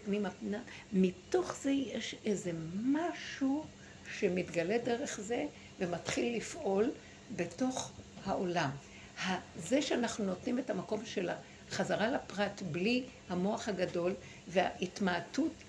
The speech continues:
והצמצום בתוך הכלים הפרטיים הפשוטים מאפשרים לו להתגלות לא רק באותו אדם,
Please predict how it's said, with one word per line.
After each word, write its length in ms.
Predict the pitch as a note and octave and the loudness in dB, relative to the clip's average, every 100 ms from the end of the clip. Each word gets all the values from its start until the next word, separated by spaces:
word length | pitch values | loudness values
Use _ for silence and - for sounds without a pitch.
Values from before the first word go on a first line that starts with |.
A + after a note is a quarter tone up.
| - - | -16 -2
והצמצום 640 | F3+ F3 G#3 F#3 - B3+ | -2 0 -2 0 0 0
בתוך 360 | G3 - B3 - | 0 -2 -2 -2
הכלים 520 | - - F#3 G#3 B3 C4+ - | -6 2 4 4 0 -2 -6
הפרטיים 600 | - F#3+ F#3+ - G#3+ G#3 | -4 -2 -2 2 2 0
הפשוטים 500 | - - F#3+ - C#4 - - - | -4 -8 -2 -2 -2 -4 -12 2
מאפשרים 640 | A3+ A3 - - G#3+ B3 C4+ | 4 4 0 4 4 6 4
לו 80 | C4 | 2
להתגלות 640 | A3 F#3 - F#3 G#3 G#3 | 0 0 2 4 4 2
לא 260 | G#3+ A#3+ C4 | 10 12 12
רק 180 | - G#3 | 4 2
באותו 520 | F#3+ - - G3+ E3 | 2 0 0 2 2
אדם, 320 | D3 D3+ | 0 -2